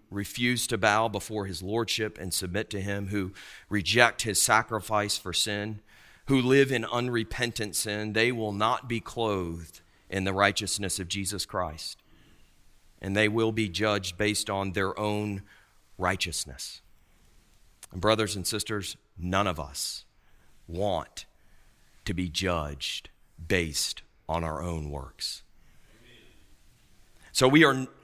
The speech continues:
not to live in between the two appearings as though Jesus Christ were not coming again in glory to judge the living and the dead. This is why Scripture warns us that he will come like a thief in the night. We must be ever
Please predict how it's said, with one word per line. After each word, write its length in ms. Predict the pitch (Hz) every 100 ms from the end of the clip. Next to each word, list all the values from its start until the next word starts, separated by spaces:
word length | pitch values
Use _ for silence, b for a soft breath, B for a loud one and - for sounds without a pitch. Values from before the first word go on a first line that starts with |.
| b
not 340 | 123 147 175 185
to 120 | 151
live 280 | 147 165 151
in 120 | 143
between 380 | 135 - 151 147
the 80 | 127
two 200 | 143 139
appearings 680 | 135 147 143 127 123 127
as 280 | - 127 110
though 220 | 135 147
Jesus 420 | 127 139 135 123 -
Christ 560 | 139 123 123 - - -
were 140 | 131 131
not 340 | 147 139 -
coming 460 | - 120 104 95 -
again 380 | 110 120 110 104
in 200 | 104 110
glory 440 | 107 104 92 87
to 160 | - 101
judge 440 | 98 95 87 -
the 100 | 95
living 320 | 95 90 82
and 100 | 80
the 60 | 73
dead. 300 | 73 71 73 - b b b b b _ - -
This 220 | 92 104
is 120 | 110
why 140 | 117 113
Scripture 400 | - 135 - 117
warns 400 | 120 131 135 110
us 180 | 92 -
that 120 | 98
he 160 | 117 117
will 240 | 123 117
come 420 | - - 135 127
like 280 | 120 117 -
a 60 | 120
thief 420 | - 139 131 -
in 140 | 123
the 80 | 117
night. 340 | 120 127 107 123
We 140 | 135
must 320 | 139 131 -
be 240 | 135 127 -
ever 460 | 139 127 139 139